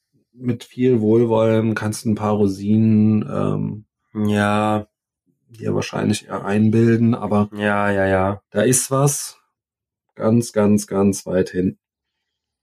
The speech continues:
Speaker 1: Ähm, Zimt, der bleibt für mich die ganze Zeit präsent in dem Whisky. Finde ich
Speaker 2: Mhm.
Speaker 1: eigentlich auch gar nicht mal so schlecht. Also das,
Speaker 2: Mhm.
Speaker 1: das gefällt mir dran.
Speaker 2: Ja, das stimmt. Das, äh, ja.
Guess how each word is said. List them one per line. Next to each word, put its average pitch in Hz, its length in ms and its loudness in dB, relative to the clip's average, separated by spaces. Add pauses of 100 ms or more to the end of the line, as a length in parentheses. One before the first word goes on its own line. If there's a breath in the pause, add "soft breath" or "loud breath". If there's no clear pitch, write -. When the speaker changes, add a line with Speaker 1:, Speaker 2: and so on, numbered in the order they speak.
(480)
Speaker 1:
Ähm, 123 240 4
Zimt, 175 460 -2
der 135 140 2
bleibt 123 240 0
für 120 100 -8
mich 113 320 -2
die 107 100 -12
ganze 101 240 -2
Zeit - 240 -6
präsent - 400 -2
in - 100 -4
dem 95 160 -4
Whisky. - 300 -8
Finde 160 200 4
ich - 60 -4
Speaker 2:
Mhm. - 80 -2
Speaker 1:
eigentlich 135 260 4
auch - 180 -4
gar 123 140 0
nicht 135 180 2
mal 117 340 2
so 113 540 2 (380)
schlecht. - 440 -4
Also 104 240 -4
das, 110 140 -2
Speaker 2:
Mhm. 87 60 -2
Speaker 1:
das 139 180 2
gefällt 107 380 0
mir 87 120 -2
dran. 87 240 -8 (2750)
Speaker 2:
Ja, 160 160 4
das 180 100 4
stimmt. 90 320 -2
Das, - 300 -6
äh, 104 40 -8
ja. 104 540 -4